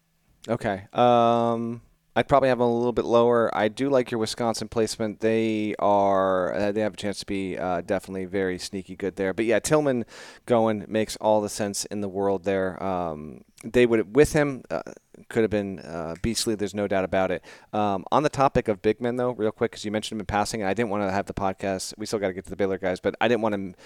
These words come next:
miss this guy. A decision to come back that I expected. I,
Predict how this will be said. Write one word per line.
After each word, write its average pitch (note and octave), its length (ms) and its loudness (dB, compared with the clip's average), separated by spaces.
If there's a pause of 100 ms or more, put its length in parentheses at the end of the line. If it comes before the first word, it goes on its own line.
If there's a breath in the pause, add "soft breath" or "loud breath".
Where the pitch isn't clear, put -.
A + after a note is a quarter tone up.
(160 soft breath)
miss G#2 240 -2
this G2+ 180 -6
guy. F#2+ 380 2 (760 soft breath)
A A#2+ 60 4
decision E3+ 380 2
to D3+ 60 0
come C#3 260 2
back A2+ 320 4
that A2+ 100 2
I D3+ 200 4
expected. G#2 760 0 (400)
I, A2 240 4